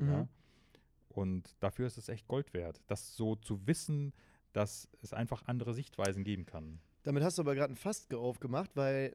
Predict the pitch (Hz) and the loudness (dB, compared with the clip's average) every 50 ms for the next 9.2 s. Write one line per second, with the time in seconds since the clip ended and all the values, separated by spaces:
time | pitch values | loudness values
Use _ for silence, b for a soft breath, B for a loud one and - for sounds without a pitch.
0 | - _ _ 151 143 - 185 - - 196 175 180 165 156 165 175 170 - 165 - | -8 _ _ -4 -2 -2 -2 0 0 0 0 0 0 0 0 0 0 -2 -2 2
1 | - 165 160 - - 165 156 151 147 143 147 143 135 147 143 131 - 151 139 - | 2 2 2 2 4 4 4 4 4 4 2 2 2 0 -2 0 0 0 0 2
2 | - 147 131 - - - 156 156 127 139 143 135 - - 156 143 139 139 131 - | 0 0 0 0 -2 -4 -4 -2 2 2 2 2 0 -2 -4 -4 -2 -4 -4 -4
3 | - 139 135 123 143 143 131 127 117 - 135 131 127 127 110 117 117 113 - - | -4 -4 -4 -2 -2 -2 -4 -4 -4 -2 0 2 2 2 0 0 -2 -2 -2 -4
4 | - 127 - 127 117 - - 139 139 156 165 - - 220 214 - - 190 190 - | -4 -4 -4 -6 -8 0 2 4 6 6 4 4 2 0 0 0 0 0 -2 0
5 | - 180 175 175 190 214 120 123 123 117 120 131 - - 135 131 127 - - 139 | 2 0 0 2 0 0 0 2 2 0 0 0 2 2 2 2 2 0 0 0
6 | 135 131 127 127 127 123 131 135 135 120 - - - 135 127 - - - - - | 2 2 2 0 0 0 0 0 -2 -4 -6 -4 -2 -2 -2 -2 -4 -8 -10 -10
7 | 127 113 - 139 127 - - 131 117 - - 156 180 185 196 202 190 - 147 160 | -10 -6 -4 -4 -4 -2 -2 -4 -4 -4 -4 -6 -4 -4 -4 -4 -4 -4 -4 -2
8 | 175 180 180 160 - 131 - - - 156 170 - 226 220 - - - - 143 143 | -2 -2 -2 -2 -2 -2 -2 -2 -2 -2 -2 -2 -2 -4 -4 -4 -6 -4 -2 0
9 | 151 147 - | 0 -2 -2